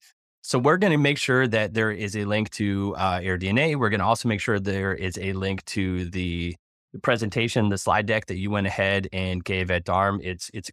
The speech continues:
great. Look at it, download it, digest it. It's, it's fantastic. Jamie, thanks so much for joining us, man. We really appreciate you joining us.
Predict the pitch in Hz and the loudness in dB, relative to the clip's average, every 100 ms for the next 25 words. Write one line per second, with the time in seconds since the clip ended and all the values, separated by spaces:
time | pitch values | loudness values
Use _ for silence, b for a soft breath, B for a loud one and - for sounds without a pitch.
0 | - 110 113 110 98 113 _ 107 110 - | -6 2 2 2 -2 -10 _ -2 -2 0
1 | 98 98 98 87 _ 101 101 95 95 92 | 0 0 -2 -6 _ 0 0 0 -2 -2
2 | 90 90 _ - 87 101 95 - 98 90 | -4 -6 _ -4 -2 0 -2 -2 -2 -4
3 | 87 - 87 - 95 87 80 87 101 - | -6 -10 -12 -4 -4 -2 -2 -2 -4 -10
4 | _ b - 151 170 151 135 170 - 202 | _ b -2 2 2 2 0 0 0 0
5 | 170 143 104 87 107 110 - 95 117 117 | 2 0 -4 -4 -2 -2 -2 -2 -2 -2
6 | 98 113 101 82 - 95 - 67 85 90 | 0 0 0 -4 -4 -4 -4 -4 -2 0
7 | 87 67 53 - - | 0 -2 -6 -10 -14